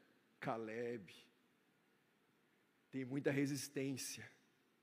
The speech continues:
Tá, e o que que você quer dizer com isso? Então eu acho que esse negócio é pra nós. <laughs> Caleb olha e fala: Josué,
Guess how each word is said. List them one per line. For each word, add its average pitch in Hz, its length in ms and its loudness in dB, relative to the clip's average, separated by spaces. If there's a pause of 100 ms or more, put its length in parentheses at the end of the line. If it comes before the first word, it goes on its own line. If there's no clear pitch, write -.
(1200)
Tá, 156 100 8
e 160 40 8
o - 20 -2
que 156 80 -4
que 135 60 -4
você 151 120 4
quer 151 120 8
dizer 139 180 2
com 143 100 4
isso? - 320 0 (400)
Então 123 200 0
eu 127 80 4
acho 127 120 0
que 147 60 2
esse - 160 2
negócio 127 320 2
é - 20 -2
pra 127 160 2
nós. - 480 -4 (1120)
<laughs> - 380 -8 (2000)
Caleb 127 340 4
olha 131 60 8
e 123 40 0
fala: 120 100 -2
Josué, 127 640 4